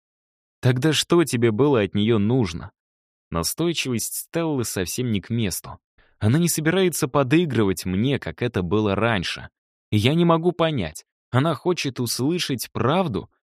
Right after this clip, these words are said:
или ещё больше лжи. По щеке Стеллы скатывается слеза. Я перебарываю себя,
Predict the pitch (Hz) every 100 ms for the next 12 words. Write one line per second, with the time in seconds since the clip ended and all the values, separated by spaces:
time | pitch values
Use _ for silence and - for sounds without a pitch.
0 | - 107 107 104 156 92 101 135 - 113
1 | 98 90 120 120 - _ _ _ _ _
2 | _ - 110 135 123 185 - 160 160 120
3 | - - 110 107 104 98 104 98 104 107
4 | 85 67 - _ _ _ _ 95 143 139
5 | 151 147 139 160 92 80 78 - 101 107